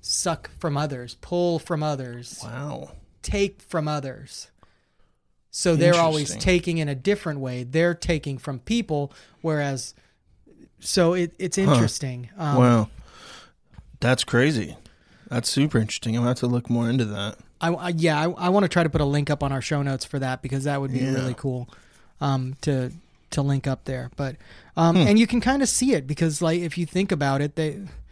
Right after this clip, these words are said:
Speaker 1: they always think, like, uh, Republicans always think the people that are more liberal are always for, "Well, we want more hel-, like, more free stuff. Give us more free
Speaker 2: Yeah.
Speaker 1: stuff." Um, but it, I personally don't see it that way, but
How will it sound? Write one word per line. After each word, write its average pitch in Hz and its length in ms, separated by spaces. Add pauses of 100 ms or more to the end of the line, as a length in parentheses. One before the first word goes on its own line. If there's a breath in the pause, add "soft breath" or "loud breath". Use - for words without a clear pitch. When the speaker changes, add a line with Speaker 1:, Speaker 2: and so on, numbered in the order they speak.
(360 soft breath)
Speaker 1:
they 160 100
always 165 320
think, 165 340
like, 151 380
uh, 151 260
Republicans 165 520
always 151 260
think 160 180
the 131 80
people 160 260
that 156 120
are 143 80
more 143 220
liberal 143 420
are 131 180
always 139 400
for, 139 280 (360 loud breath)
"Well, 165 120
we 220 100
want 226 240
more 208 220
hel-, 196 260
like, 165 220
more 180 240
free 214 280
stuff. 160 400
Give 196 160
us 208 160
more 185 200
free 214 240
Speaker 2:
Yeah. 196 60
Speaker 1:
stuff." 139 460 (400 soft breath)
Um, 139 460 (600)
but 165 180
it, 160 160 (560)
I 123 220
personally 147 380
don't 135 180
see 196 200
it 131 100
that 135 180
way, 139 220
but 156 240